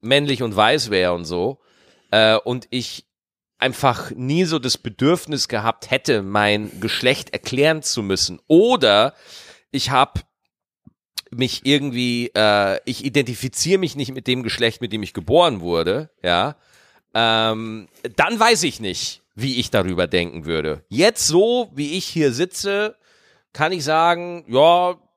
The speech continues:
tri-, äh, tangiert mich nicht, aber wie es anders wäre, habe ich keine Ahnung.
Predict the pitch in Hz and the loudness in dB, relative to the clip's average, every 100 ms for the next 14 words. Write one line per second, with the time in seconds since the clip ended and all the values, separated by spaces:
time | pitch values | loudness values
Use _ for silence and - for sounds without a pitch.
0 | _ - _ - 165 180 131 123 127 - | _ -20 _ -4 0 0 -2 -10 -10 -6
1 | 143 127 185 208 170 185 233 - - _ | -4 0 0 0 -4 0 -2 -2 -14 _
2 | 120 123 123 110 117 - 120 165 185 165 | -2 2 2 0 -4 0 -2 0 -2 0
3 | 185 165 156 - 127 101 71 69 | 0 0 -2 -4 -2 -2 -4 -8